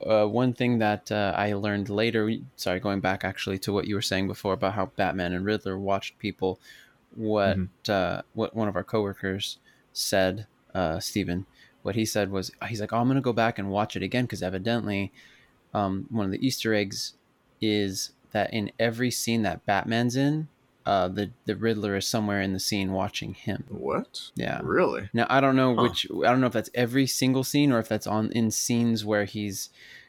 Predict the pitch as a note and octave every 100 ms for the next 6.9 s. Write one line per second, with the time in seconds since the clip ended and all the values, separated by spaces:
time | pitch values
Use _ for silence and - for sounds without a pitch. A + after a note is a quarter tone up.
0 | _ A#2+ A2+ A2 G2 F#2 - A2 A2+ G#2+
1 | G2+ F#2+ F#2+ G2 _ _ A#2+ A#2+ A2+ G#2+
2 | A2+ G#2+ G#2 G2+ - - G2+ A#2 A#2 A#2
3 | - A2 - - A2+ A2 G#2+ - A2 A2
4 | - G2+ - G2 F#2+ F#2+ F#2 F2+ - F#2
5 | - - A#2+ A#2 B2+ A#2+ A#2+ B2 A2+ F#2+
6 | G#2+ F#2+ A2+ G2+ F#2+ - - F#2+